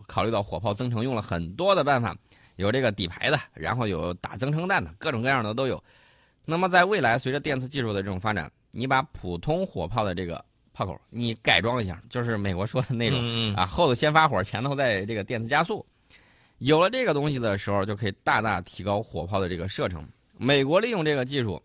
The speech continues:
Speaker 1: 它在实验的这个状态下，已经把火炮的射程加大到一百五十公里。一百五十公里什么概念？呃，基本上你在巩义就可以打到郑州了，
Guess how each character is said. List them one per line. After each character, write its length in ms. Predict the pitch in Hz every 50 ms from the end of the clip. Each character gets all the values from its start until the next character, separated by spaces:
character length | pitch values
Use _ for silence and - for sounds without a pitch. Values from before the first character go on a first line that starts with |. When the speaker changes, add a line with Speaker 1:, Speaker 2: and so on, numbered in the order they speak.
| _ _ -
Speaker 1:
它 80 | - 110
在 120 | 117 113
实 140 | 110 - 113
验 220 | 110 117 120 107
的 120 | 101 92 85
这 140 | 82 92 87
个 100 | 90 87
状 200 | - 101 95 98
态 100 | 90 90
下， 160 | 101 87 76 -
已 120 | 90 98
经 160 | 123 180 202
把 100 | 180 165
火 160 | 156 - -
炮 140 | 95 107 107
的 100 | 107 104
射 140 | 101 - 101
程 160 | 95 90 82
加 160 | - 117 117
大 80 | 117 110
到 160 | 98 87 82
一 100 | 78 117
百 160 | 127 110 113
五 140 | 117 107 90
十 100 | 87 -
公 160 | 127 147 151
里。 140 | 143 98 - _ _ _ _ _ -
一 100 | - 98
百 160 | 95 120 123
五 180 | 139 131 110 98
十 160 | 90 - 151
公 160 | 147 208 233
里 80 | 220 151
什 140 | 117 113 98
么 60 | 98
概 120 | 101 101
念？ 220 | 90 85 82 85 - _ _ - - - - - - _ _ _ -
呃， 300 | 117 123 123 120 117 117 117
基 120 | - 185
本 120 | 170 139
上 120 | 123 123 113
你 60 | 95
在 140 | 95 120 113
巩 200 | 98 87 80 82
义 140 | 104 107 90
就 80 | 92
可 160 | 87 - 92
以 20 | 92
打 160 | 90 85 76
到 120 | 73 82
郑 100 | 87 85
州 80 | 78 78
了， 80 | 78